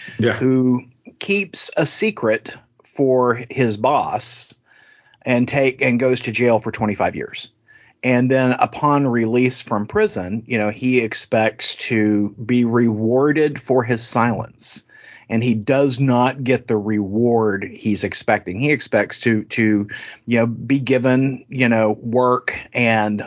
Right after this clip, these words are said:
Speaker 2: money in New York City where the mob lives. And, you know, they're like, "We're gonna send you out to Oklahoma. We're gonna send you out to Tulsa, Oklahoma.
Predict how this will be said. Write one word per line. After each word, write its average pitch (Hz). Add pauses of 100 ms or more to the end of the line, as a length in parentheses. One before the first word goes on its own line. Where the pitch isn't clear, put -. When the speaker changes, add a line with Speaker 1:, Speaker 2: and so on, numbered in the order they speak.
Speaker 2:
money 120
in 110
New 110
York 104
City 113 (320)
where 101
the 101
mob 127
lives. 90 (460)
And, 117
you 123
know, 117
they're 120
like, 110 (340)
"We're 151
gonna 180
send 160
you 147
out 127
to 131
Oklahoma. 98 (480)
We're 127
gonna 120
send 131
you 123
out 110
to 104
Tulsa, 104
Oklahoma. 95